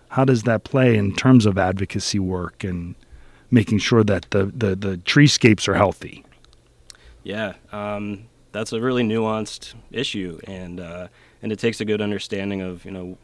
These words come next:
Speaker 2: what makes it invasive, um, a variety of things to make the right decision. And,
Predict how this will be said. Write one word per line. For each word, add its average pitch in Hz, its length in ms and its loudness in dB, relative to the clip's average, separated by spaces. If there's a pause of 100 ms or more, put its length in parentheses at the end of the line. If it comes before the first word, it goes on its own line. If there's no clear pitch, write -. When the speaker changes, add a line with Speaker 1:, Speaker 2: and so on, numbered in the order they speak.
(120)
Speaker 2:
what 98 240 -10
makes 101 240 -10
it 101 60 -6
invasive, 98 640 -8 (460)
um, 90 540 -10 (160)
a 95 80 -14
variety 101 360 -4
of 98 80 -10
things 92 260 -14
to 104 80 -16
make 98 160 -12
the 104 100 -8
right 98 160 -6
decision. 117 440 -6
And, 104 160 -6